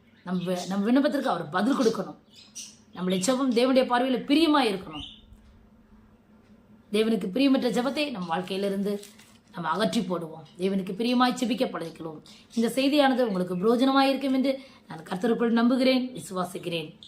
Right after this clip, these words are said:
தேவன் உங்க-, நிச்சயமாய் உங்களை ஆசீர்வதிப்பார், உங்களையும் தேவனுக்கு ஏற்ற விதத்தில் அவர் பழக்குவிப்பார் என்று நான் விசுவாசிக்கிறேன். பிரயோஜனமான, பிரயோஜனமற்றவள் என்னையும் தேவன் பிரயோஜனப்படுத்துவீராக.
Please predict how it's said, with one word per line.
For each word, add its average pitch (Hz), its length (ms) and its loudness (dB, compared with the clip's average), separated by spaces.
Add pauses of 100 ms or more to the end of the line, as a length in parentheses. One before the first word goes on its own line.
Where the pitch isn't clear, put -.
(1200)
தேவன் 196 260 0
உங்க-, 185 180 2
நிச்சயமாய் 269 500 2
உங்களை 170 180 -4 (140)
ஆசீர்வதிப்பார், 156 640 -8 (640)
உங்களையும் 233 460 4
தேவனுக்கு 208 340 -2
ஏற்ற 220 180 -2
விதத்தில் 226 260 2 (340)
அவர் 151 160 -8 (100)
பழக்குவிப்பார் 262 680 2
என்று 233 200 0
நான் 156 200 -8
விசுவாசிக்கிறேன். 175 720 -6 (960)
பிரயோஜனமான, 220 560 2 (340)
பிரயோஜனமற்றவள் 262 800 6 (580)
என்னையும் 190 360 0 (100)
தேவன் 180 280 -2 (840)
பிரயோஜனப்படுத்துவீராக. 170 880 0